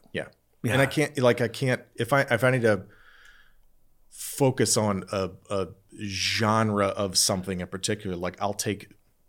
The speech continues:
Speaker 1: genres of other, the same genre, but in different mediums, and sort of all put that together and surround myself in it,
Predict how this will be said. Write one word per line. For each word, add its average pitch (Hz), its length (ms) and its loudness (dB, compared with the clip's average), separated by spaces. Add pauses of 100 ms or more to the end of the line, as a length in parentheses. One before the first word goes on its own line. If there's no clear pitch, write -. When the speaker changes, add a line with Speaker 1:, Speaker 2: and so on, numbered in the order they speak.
(220)
Speaker 1:
genres 101 480 0
of 98 80 -4
other, 92 300 -2 (220)
the 110 100 -4
same 156 240 6
genre, 113 280 6
but 101 140 0
in 98 180 -4 (100)
different 104 300 -2
mediums, 92 600 -4 (540)
and 95 220 -2
sort 104 140 -2
of 87 80 -6
all 92 140 2
put 101 200 -8
that 90 120 -2
together 87 280 -4
and 85 100 -6
surround 82 360 -4
myself 76 400 -10
in 76 80 -12
it, 73 100 -16